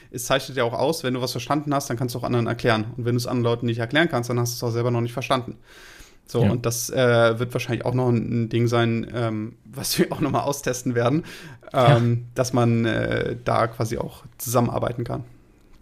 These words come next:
Speaker 2: Ja, und ich muss ja auch noch eine Sache sagen, die ich wirklich noch mal lieben gelernt hab.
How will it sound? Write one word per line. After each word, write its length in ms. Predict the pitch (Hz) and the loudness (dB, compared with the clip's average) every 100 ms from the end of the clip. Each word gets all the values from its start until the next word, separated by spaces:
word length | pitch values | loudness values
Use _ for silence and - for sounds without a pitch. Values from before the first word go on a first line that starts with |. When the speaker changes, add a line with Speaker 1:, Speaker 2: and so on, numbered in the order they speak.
| - - - | -20 -10 -2
Speaker 2:
Ja, 180 | 110 104 - | 0 0 0
und 240 | 151 127 - - - - | 2 2 0 -20 -8 -2
ich 140 | 127 | 2
muss 140 | 139 | 4
ja 60 | - | 4
auch 140 | 127 | 0
noch 100 | 131 | 0
eine 160 | 117 127 | 0 0
Sache 240 | 123 110 | 2 2
sagen, 220 | 120 120 113 | 2 2 4
die 160 | - | 2
ich 240 | 127 - - _ _ - | 0 -4 -16 _ _ -4
wirklich 360 | - 120 143 - | 0 2 2 2
noch 60 | |
mal 120 | 120 113 | 2 2
lieben 180 | 117 | 2
gelernt 360 | 120 107 110 | 2 2 2
hab. 80 | 107 | 0